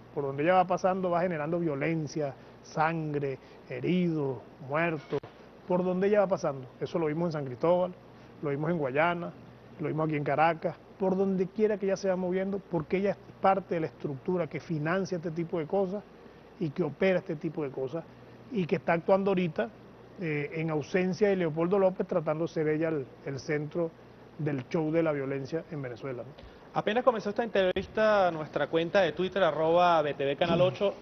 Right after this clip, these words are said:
Speaker 2: se ha visto inundada de personas que quieren hacerle preguntas a ustedes y también quieren ofrecer comentarios. Y vamos de inmediato con estos Twitter. Arroba Libra Ternura. Miguel, ministro Rodríguez Torres, estos personeros que atentan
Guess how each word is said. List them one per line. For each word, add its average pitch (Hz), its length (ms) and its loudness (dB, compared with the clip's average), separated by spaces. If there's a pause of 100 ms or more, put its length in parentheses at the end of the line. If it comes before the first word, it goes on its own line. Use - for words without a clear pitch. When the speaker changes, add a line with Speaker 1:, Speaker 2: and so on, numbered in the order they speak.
(100)
Speaker 2:
se 143 100 -2
ha 143 60 4
visto 185 480 0
inundada 170 800 4
de 147 80 0
personas 170 420 0
que 156 140 -6
quieren 202 360 0
hacerle 165 260 0
preguntas 156 400 -4
a 151 40 -4
ustedes 180 440 4
y 160 100 -4
también 175 300 -2
quieren 175 220 -2
ofrecer 151 300 0
comentarios. 135 520 0 (400)
Y 226 100 2
vamos 247 220 8
de 233 60 -2
inmediato 185 440 2
con 202 320 0 (100)
estos 165 320 -2
Twitter. 180 400 0 (280)
Arroba 226 320 4
Libra 226 480 0
Ternura. 165 680 2 (600)
Miguel, 202 600 2 (460)
ministro 160 440 0
Rodríguez 160 360 0
Torres, 185 520 0 (180)
estos 220 300 0
personeros 214 540 2
que - 140 2
atentan 170 760 0